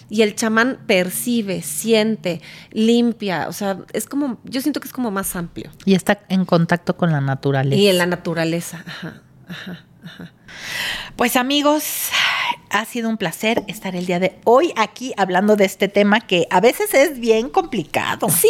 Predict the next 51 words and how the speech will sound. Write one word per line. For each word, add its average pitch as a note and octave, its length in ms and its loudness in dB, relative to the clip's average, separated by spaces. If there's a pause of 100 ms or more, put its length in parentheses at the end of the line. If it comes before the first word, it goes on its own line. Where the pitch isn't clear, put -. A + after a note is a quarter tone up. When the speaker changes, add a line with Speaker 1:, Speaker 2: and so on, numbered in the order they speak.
(120)
Speaker 1:
es A#4 100 -4
complicado C4 560 0
porque G#3+ 320 -2
ponerte C#4 400 0
a - 20 2
hablar C4+ 260 2
de A#3 140 2
esto, B3+ 360 2
sí, B3 200 0
Speaker 2:
Pero A#3+ 140 4
a - 40 6
Speaker 1:
te - 60 6
Speaker 2:
mí F4+ 100 0
ya C4 40 4
Speaker 1:
tiran A#3+ 220 4
de C4 80 6
a A#3 40 6
Speaker 2:
no, A3 140 6
Speaker 1:
loca, A3+ 240 2
pero A3+ 160 0
Speaker 2:
ya - 40 -12
Speaker 1:
pues C4+ 160 -4
Speaker 2:
no. A3+ 160 -2
Speaker 1:
total, G4+ 460 -2
que D4 100 -2
loca C#4+ 280 -2
sí - 120 -6
estoy, F#3 400 2
pero F3+ 240 2
pues G3+ 180 -2
ni A#3 140 4
santa C4 260 0
ni A#3 120 0
perfecta, B3 640 -2
muchachas. C#4 680 4
Speaker 2:
Exacto. - 440 -2
Speaker 1:
Así D#4 160 0
que G4 100 0
escríbanos F#4+ 640 2
al D4+ 180 2
correo D#4 400 4
ni D#4 80 -8
santas D#4 280 -2
ni D4 120 0
perfec-, A#3+ 380 -2 (300)
perfectas C4+ 520 0
podcast C4 480 0
arroba A#3 300 4
gmail A3 460 2
punto A3 460 0
com C4 300 6